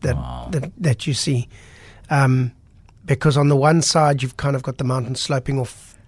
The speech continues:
Speaker 1: gradually, and on the, on the False Bay side, it drops off quite dramatically. So you've got a huge drop down to the ocean. Um, but it's just a, yeah, it's fantastic.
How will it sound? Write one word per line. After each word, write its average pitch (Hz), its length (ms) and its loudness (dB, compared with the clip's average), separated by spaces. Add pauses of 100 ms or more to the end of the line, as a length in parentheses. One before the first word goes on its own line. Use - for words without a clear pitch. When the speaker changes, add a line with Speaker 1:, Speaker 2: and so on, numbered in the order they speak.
Speaker 1:
gradually, 147 520 0 (400)
and 143 120 2
on 131 180 0
the, 131 220 2 (160)
on 127 200 -2
the 123 100 0
False 160 320 2
Bay 156 220 2
side, 120 420 -2 (320)
it - 140 -16
drops - 280 -2
off 139 140 -4
quite 139 200 -6
dramatically. 127 580 -4 (580)
So - 140 -6
you've 127 160 0
got 143 100 0
a 127 40 0
huge 165 520 2
drop 135 220 0
down 127 240 0
to - 60 -10
the 147 120 -4
ocean. 131 420 -6 (720)
Um, 123 340 -2 (120)
but 156 120 2
it's 127 220 -4
just - 300 -2
a, 123 200 -2 (500)
yeah, 131 240 -2
it's - 120 -10
fantastic. 131 580 -4